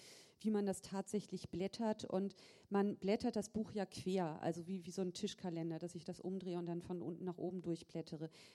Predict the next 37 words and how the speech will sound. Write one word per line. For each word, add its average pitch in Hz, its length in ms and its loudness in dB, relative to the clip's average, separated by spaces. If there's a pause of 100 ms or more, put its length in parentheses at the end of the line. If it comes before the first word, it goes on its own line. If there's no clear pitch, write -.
(100)
Deswegen 214 420 2
habe 208 120 4
ich - 120 -6
immer 226 180 4
das 208 180 -2
Gefühl, 208 320 -2
dass 208 160 -2
ich 196 120 -4
mich 202 160 -6
wirklich - 260 -10
senkrecht, 190 680 -4
in 196 100 -4
der 196 100 2
Senkrechten 196 540 -2
durch 190 160 -6
das - 220 -8
Haus 196 240 -4
bewege. 143 480 -6 (560)
Und 190 160 4
das 185 140 0
funktioniert. 208 840 0 (420)
So, 156 240 -4
also 185 200 -2
es 196 100 -8
ist, - 320 -4
es - 140 -2
ist - 220 -4
etwas - 320 0
anderes, 240 640 0
aber, 196 460 4
ähm, 190 380 2
es - 180 -2
funktioniert 202 720 0
oder 196 140 2
es 185 120 0
ist - 140 -6
eigentlich 190 360 -2